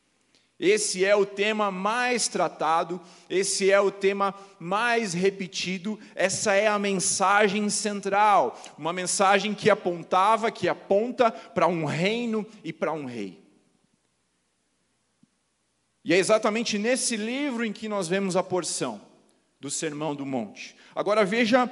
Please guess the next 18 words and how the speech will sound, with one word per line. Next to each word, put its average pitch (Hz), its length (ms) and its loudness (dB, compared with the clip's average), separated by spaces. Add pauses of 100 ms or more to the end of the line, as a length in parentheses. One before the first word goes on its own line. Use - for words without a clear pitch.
(140)
a 208 100 -2
sequência 233 800 0
de 175 140 -2
fatos - 720 -2 (180)
até 185 320 -2
chegarmos 175 580 -2
em 170 100 -8
Mateus, 170 560 -2
no 131 100 -10
capítulo 127 400 -8
cinco. - 440 -14 (1400)
Em 156 80 -6
Mateus, 190 360 2
no 233 80 -2
capítulo 220 420 0
um, 240 180 -4
nós 208 240 -4
vemos 226 600 -8